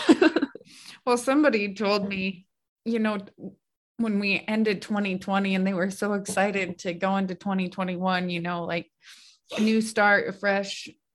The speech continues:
Speaker 2: fresh start. And I think <laughs> twenty twenty told everybody to just hold it, hold its beer 'cause it was gonna be a tornado. <laughs> It's, it's sure been that for sure. At least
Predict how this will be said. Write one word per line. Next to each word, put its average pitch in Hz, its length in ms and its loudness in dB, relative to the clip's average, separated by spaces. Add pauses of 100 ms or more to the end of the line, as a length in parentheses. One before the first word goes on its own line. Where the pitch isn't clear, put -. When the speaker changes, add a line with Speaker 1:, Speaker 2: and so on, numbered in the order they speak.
Speaker 2:
fresh 214 340 0
start. 202 440 2
And 196 120 -4
I 214 80 -2
think 285 260 2
<laughs> - 0 -
twenty 285 480 2
twenty 226 420 0
told 214 300 2
everybody 208 460 -2
to 180 100 -6
just 214 260 -8
hold 208 240 0
it, 196 120 -8 (320)
hold 262 200 10
its 220 160 4
beer 226 380 6
'cause 220 200 -4
it 214 100 0
was 226 140 -4
gonna 220 200 0
be 220 160 -4
a 180 80 -4
tornado. 202 540 2 (260)
<laughs> 233 80 0 (640)
It's, 220 420 0 (300)
it's 240 180 2
sure 262 460 2 (100)
been 233 240 4
that 220 380 2
for 196 140 -2
sure. 190 600 2
At 202 120 -2
least 220 420 0